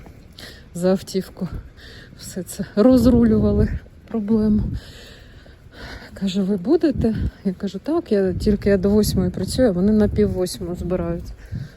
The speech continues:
Ну, але я потім надолужу». Вона: «Так, так, без проблем». І ка-, згадала і засміялась, розповідає Сірілу. Каже: «Коли Гульбану вперше прийшла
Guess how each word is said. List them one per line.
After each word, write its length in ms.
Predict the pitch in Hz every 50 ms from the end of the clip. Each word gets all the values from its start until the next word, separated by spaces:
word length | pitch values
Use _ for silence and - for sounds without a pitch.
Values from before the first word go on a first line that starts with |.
| - - - -
Ну, 120 | 320 220 202
але 200 | 190 190 208 208
я 200 | 196 180 185 170 -
потім 340 | - 180 - - 185 175 170 - - -
надолужу». 720 | 196 196 214 185 202 220 208 180 190 185 185 180 185 180 190 - - -
Вона: 220 | - 185 180 180 180 -
«Так, 280 | 254 302 311 285 - -
так, 200 | - 214 220 202
без 180 | - - - -
проблем». 460 | - - 190 175 175 196 196 202 208 - - - - - - - - - - - - - - - - - - -
І 440 | 180 190 196 196 190 190 190 190 185 - - - - - - - - - - - - -
ка-, 180 | - 196 - - 185 - -
згадала 680 | 202 190 180 202 - 208 190 180 240 302 311 277 214 180
і 240 | 165 180 202 196 175 143 -
засміялась, 680 | 170 185 196 - - 208 208 226 233 226 190 185 - - - - - - - - - - - - -
розповідає 760 | 175 180 - - - - 185 175 190 175 170 175 165 165 165
Сірілу. 480 | - - - 190 - 170 165 170 170 -
Каже: 280 | - 180 170 175 170 160
«Коли 300 | - 190 175 190 202 202 190 -
Гульбану 340 | - 196 185 175 196 190 190
вперше 500 | 208 - - 233 240 285 - - - 214
прийшла 540 | 180 - - 190 196 - - - 202 202 202